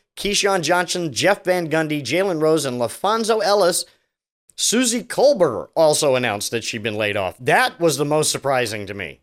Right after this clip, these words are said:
really. The cuts to Disney's global, uh, workforce are part of a multi-billion dollar cost-cutting initiative aimed at streamlining the company's operations. Yeah, they're right-sizing. Isn't that the term?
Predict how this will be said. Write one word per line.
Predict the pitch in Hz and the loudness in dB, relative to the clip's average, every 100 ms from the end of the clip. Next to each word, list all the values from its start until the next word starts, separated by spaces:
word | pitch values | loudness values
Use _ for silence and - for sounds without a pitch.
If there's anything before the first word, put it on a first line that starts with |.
| - | -10
really. | 120 120 85 69 _ _ _ _ _ _ _ _ _ _ - | -6 -4 -6 -12 _ _ _ _ _ _ _ _ _ _ -10
The | - | -2
cuts | 233 262 - | 0 0 -2
to | 180 | 0
Disney's | 214 226 226 175 | 2 2 0 -2
global, | - 151 226 196 185 165 | -2 2 4 4 4 4
uh, | 131 131 | 2 2
workforce | - 220 220 226 160 | 2 0 2 2 0
are | |
part | 151 233 208 | -2 0 2
of | |
a | 165 139 - _ _ _ _ | 4 2 0 _ _ _ _
multi-billion | 117 185 311 277 247 233 220 220 202 | 0 4 4 4 0 2 4 4 4
dollar | 208 185 | 2 2
cost-cutting | - 190 185 - 143 113 | 0 0 0 0 0 0
initiative | 113 110 - 110 123 120 | -4 -4 -6 -4 -4 -2
aimed | 127 123 | -4 -6
at | - | -8
streamlining | - 143 143 127 139 139 | -8 -6 -4 -2 -2 -4
the | 123 | -4
company's | 143 139 127 127 | -4 -4 -4 -2
operations. | 139 135 139 143 120 120 | -2 -2 -2 -2 -6 -4
Yeah, | 170 | -4
they're | 156 180 | 0 0
right-sizing. | 208 233 214 - 151 131 120 92 76 _ _ _ _ _ - | 2 0 0 0 0 0 -2 -6 -8 _ _ _ _ _ -4
Isn't | 247 294 | -2 0
that | 294 | -4
the | 226 | 0
term? | 277 285 277 | 2 2 0